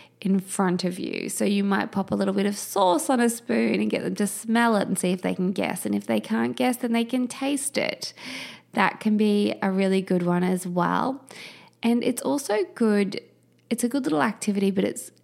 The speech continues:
it's a great way to expose kids to new food as well as honing in their other senses. Um, you could write a storybook together. That can be fun. You can draw the pictures, come up with a theme,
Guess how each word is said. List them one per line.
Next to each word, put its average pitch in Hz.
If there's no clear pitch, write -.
it's 220
a 226
great 226
way 311
to 277
expose 190
kids 185
to 196
new 185
food 175
as 175
well 175
as 185
honing 185
in 180
their 180
other 185
senses. -
Um, 208
you 208
could 196
write 180
a 196
storybook 220
together. 233
That -
can 233
be 233
fun. 226
You 214
can 190
draw 185
the 180
pictures, 285
come 196
up 202
with 190
a 185
theme, 240